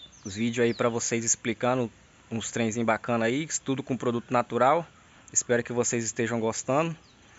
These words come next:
E vamos pra frente, pessoal. Se inscreva aí no nosso canal. E que Deus abençoe a vida de cada um de vocês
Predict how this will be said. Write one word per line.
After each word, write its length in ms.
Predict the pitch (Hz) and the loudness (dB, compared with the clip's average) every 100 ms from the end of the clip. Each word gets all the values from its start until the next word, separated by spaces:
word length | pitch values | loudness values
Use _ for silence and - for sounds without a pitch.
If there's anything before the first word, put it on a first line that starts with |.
| - - - 117 | -20 -20 -14 -4
E 560 | 117 120 120 120 117 | -2 0 0 -2 -2
vamos 240 | 113 160 202 | 2 2 2
pra 140 | 233 | -2
frente, 240 | - 202 196 | 0 -2 0
pessoal. 380 | 190 - 104 - | 0 2 0 -2
Se 120 | 117 | -10
inscreva 320 | - 139 151 | -2 2 4
aí 60 | 156 | 2
no 60 | |
nosso 200 | 151 143 | 2 0
canal. 360 | - 131 143 196 - - - - - - - - - - - - - | 0 4 4 2 -4 -20 -20 -20 -20 -20 -20 -20 -20 -20 -20 -20 -10
E 100 | 123 | -8
que 120 | 123 135 | -2 0
Deus 160 | 143 | 0
abençoe 360 | 156 151 143 147 | 2 0 2 0
a 40 | |
vida 180 | 143 143 | 2 -2
de 80 | - | 0
cada 240 | 151 156 | 0 2
um 100 | 165 | 0
de 80 | 156 | -2
vocês 640 | 165 160 131 131 117 - | -4 -4 -2 -2 -2 -8